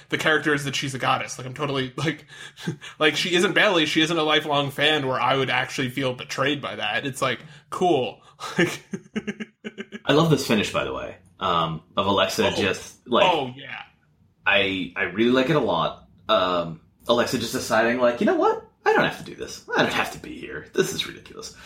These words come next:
Speaker 2: 'Cause again, it gives people a reason to boo Alexa, and it's not, you know, she didn't walk out on SummerSlam or whatever. I might have different thoughts if she did that. 'Cause then you're like, "When, you know, when are you gonna fight if it's not here?"
Speaker 1: Mm-hmm.
Speaker 2: Uh,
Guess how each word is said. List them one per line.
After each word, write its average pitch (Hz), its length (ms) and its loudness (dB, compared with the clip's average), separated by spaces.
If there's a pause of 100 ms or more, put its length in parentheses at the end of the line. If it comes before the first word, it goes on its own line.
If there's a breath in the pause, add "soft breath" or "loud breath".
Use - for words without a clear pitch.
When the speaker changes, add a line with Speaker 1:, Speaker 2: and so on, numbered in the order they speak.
(160 loud breath)
Speaker 2:
'Cause 165 140 2
again, 160 220 6
it 147 80 4
gives 135 140 2
people 127 320 0
a 127 60 -2
reason 110 340 2
to 135 120 0
boo 107 240 2
Alexa, 82 320 -2
and 87 220 -2
it's - 100 -6
not, 117 240 2
you 104 80 -2
know, 82 80 -4
she 123 120 -2
didn't 117 140 0
walk 98 200 2
out 92 100 4
on 80 120 0
SummerSlam 65 520 -4
or 62 100 -6
whatever. 69 320 -2
I 90 60 4
might 101 140 4
have 87 120 2
different 78 280 -2
thoughts 76 240 2
if 76 60 -6
she 76 120 -4
did 71 160 -6
that. - 340 -4
'Cause - 120 -4
then 92 80 -2
you're 92 100 2
like, 87 180 2 (200)
"When, 120 260 -6
you 117 100 -8
know, 87 80 -4
when 131 140 2
are 143 60 2
you 135 100 2
gonna - 140 2
fight 117 200 0
if - 100 -10
it's - 100 -8
not 85 180 -2
here?" - 300 -10 (680 loud breath)
Speaker 1:
Mm-hmm. 151 200 -4
Speaker 2:
Uh, 147 300 0